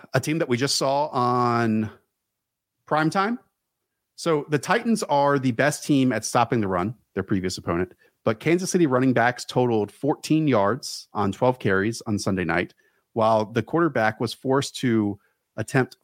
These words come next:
forty-six passes from ten yards and shorter. That's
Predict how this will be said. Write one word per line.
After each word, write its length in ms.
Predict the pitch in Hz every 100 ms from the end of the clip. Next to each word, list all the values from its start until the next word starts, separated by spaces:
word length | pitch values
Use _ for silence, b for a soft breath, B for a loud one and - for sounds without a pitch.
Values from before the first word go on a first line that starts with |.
| _
forty-six 560 | - 165 214 196 202 196
passes 680 | - 120 117 147 165 - - _ _ _ _
from 260 | _ 123 110
ten 280 | - 160 180
yards 500 | 147 143 147 - - _
and 160 | 120
shorter. 480 | 117 127 98 80 123 - _ _ _ _ _ _ _ _
That's 360 | 135 143 -